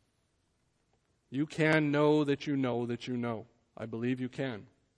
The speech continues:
I hope this series has enriched your walk of faith. I, I hope you rest in the confidence of knowing that you are saved, that God is at work in your life, and that He will not let you go.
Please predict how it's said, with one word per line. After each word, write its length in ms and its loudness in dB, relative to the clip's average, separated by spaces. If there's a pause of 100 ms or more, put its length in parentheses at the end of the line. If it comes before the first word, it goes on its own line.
(3000)
I 120 -4
hope 160 2
this 240 -2
series 500 4 (380)
has 200 0
enriched 460 0
your 100 0
walk 260 2
of 100 -8
faith. 420 -2
I, 180 -6 (1200)
I 120 -8
hope 240 -2
you 100 -2
rest 420 0
in 100 -4
the 80 -6
confidence 600 -4
of 140 -4
knowing 540 -2
that 160 -4
you 220 -4
are 200 4
saved, 600 0 (1000)
that 120 -12
God 240 4
is 100 -4
at 140 0
work 300 0
in 80 2
your 120 0
life, 460 2
and 140 -2
that 100 -2
He 100 -2
will 140 -2
not 220 -2
let 120 -2
you 140 -4
go. 420 0